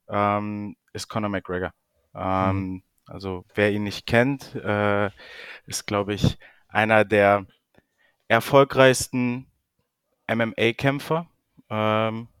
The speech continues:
Speaker 1: der Geschichte. Äh, ob es jetzt der erfolgreichste ist, da trennen sich so die Meinungen. <laughs> Ähm, aber der hat zum Beispiel in der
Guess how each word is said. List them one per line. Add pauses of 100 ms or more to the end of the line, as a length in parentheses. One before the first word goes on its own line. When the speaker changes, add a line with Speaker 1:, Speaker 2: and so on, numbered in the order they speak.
(400)
Speaker 1:
der
Geschichte. (120)
Äh,
ob
es
jetzt
der
erfolgreichste
ist,
da (920)
trennen
sich
so
die
Meinungen.
<laughs> (340)
Ähm,
aber
der
hat
zum
Beispiel
in
der